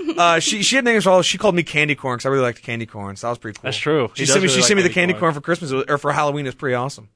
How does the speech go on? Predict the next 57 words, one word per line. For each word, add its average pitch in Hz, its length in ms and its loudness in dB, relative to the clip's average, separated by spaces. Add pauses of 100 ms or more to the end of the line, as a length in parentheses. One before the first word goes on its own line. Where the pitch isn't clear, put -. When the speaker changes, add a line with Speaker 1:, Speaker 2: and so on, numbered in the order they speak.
(160)
Speaker 2:
Anyway, 123 380 -4 (340)
we, 165 180 -10 (420)
oh 139 100 -2
Lord, 120 260 -8 (160)
we're 180 120 -4
running 151 120 0
out 135 40 -2
of 139 60 -6
time 160 180 -8
already. - 360 -8 (240)
Um, 180 380 2
trivia 320 320 2
though. 196 240 6
Speaker 3:
Are 151 100 0
you, 175 120 4
is 180 260 0
the 160 80 2
recording 185 480 4
going? 156 380 0
Speaker 2:
Yes, 185 260 4
it's 190 160 -6
Speaker 3:
Okay, 131 140 0
Speaker 2:
going. 160 240 4
Speaker 3:
good. 156 400 2 (180)
Speaker 2:
Lord 170 220 4
have 165 180 2
mercy. 147 300 -4
That - 100 2
would've 240 140 4
been, 160 120 0
that 185 80 4
would've 233 120 2
been 156 80 2
four 185 280 2
good 160 300 2
minutes 160 280 0
just 131 300 -4
down, 139 240 2
Speaker 3:
Yeah, 143 140 4
and 123 80 0
Speaker 2:
down 143 160 2
Speaker 3:
I - 20 0
Speaker 2:
the 131 80 4
Speaker 3:
would, 131 80 4
Speaker 2:
drain. 131 180 4
Speaker 3:
I 143 40 2
would've 139 160 0
got 127 160 2
up 127 100 -4
and 117 120 -4
left. 110 400 -2
Speaker 2:
No, 233 760 6
Speaker 1:
<laughs> 160 40 -6
Speaker 2:
Davis. 262 760 2
Um, 139 560 0
so 175 160 -8
anyway, 185 320 0